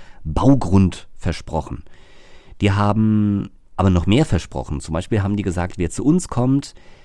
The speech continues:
hier gibt es Freiheit für alle Religionen.“ Und die sind damals richtig auf Werbetour gegangen. Also zum Beispiel wurde auf Jahrmärkten den vorbeilaufenden Leuten gesagt, „Kommt nach Mannheim.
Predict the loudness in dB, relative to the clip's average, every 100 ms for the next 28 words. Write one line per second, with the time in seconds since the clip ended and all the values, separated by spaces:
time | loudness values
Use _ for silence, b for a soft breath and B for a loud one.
0 | b b b -2 2 2 0 -2 -8 -6
1 | -4 0 2 2 -2 -4 -2 0 2 2
2 | 2 2 2 4 2 -2 -10 -20 _ -20
3 | -20 -20 -20 -20 B B B B B B
4 | B 2 4 4 0 0 2 4 2 0
5 | -2 0 0 -2 -4 -4 -10 -12 -10 -10
6 | -8 -6 -2 -2 0 0 0 -2 -6 -8
7 | -10 -8 -8 -4 -4 -4 -2 -2 -2 B
8 | B B -2 -2 -2 -6 -2 0 2 2
9 | 2 -2 -4 -2 -2 0 0 0 0 -2
10 | -4 -2 -2 0 -2 -2 -2 -2 -2 -2
11 | -2 -2 -2 -4 -6 -8 -6 2 2 2
12 | 0 -2 0 0 0 -2 -2 2 2 2
13 | 2 2 0 -2